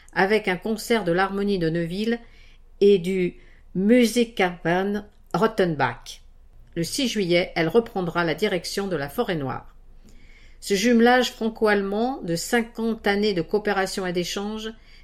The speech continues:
témoigne de l'importance des relations de proximité pour renforcer les valeurs européennes d'amitié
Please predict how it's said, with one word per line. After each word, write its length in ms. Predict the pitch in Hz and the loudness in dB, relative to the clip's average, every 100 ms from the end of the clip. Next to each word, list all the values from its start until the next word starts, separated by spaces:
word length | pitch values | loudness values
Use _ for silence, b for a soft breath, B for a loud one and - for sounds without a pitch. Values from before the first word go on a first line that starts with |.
| - | 0
témoigne 500 | 254 226 226 226 190 | 4 6 4 4 2
de 80 | 170 | 2
l'importance 680 | 202 208 208 - 220 208 196 | 0 0 -4 -4 -4 -2 -2
des 160 | 180 | -2
relations 480 | 175 185 185 185 202 | -2 0 0 0 -4
de 80 | 165 | -4
proximité 880 | - 208 - 196 175 - 180 185 b b b - | -4 -8 -6 -6 -6 -2 -2 -2 b b b -8
pour 160 | 175 165 | -4 -2
renforcer 540 | 226 226 226 - 226 | -2 -2 -4 0 0
les 100 | 196 | 2
valeurs 280 | 175 170 160 | 0 0 -2
européennes 600 | 208 196 190 180 185 185 | -2 -2 0 0 0 -2
d'amitié 720 | 165 196 180 160 - 156 156 | 0 0 0 -2 -2 -2 -2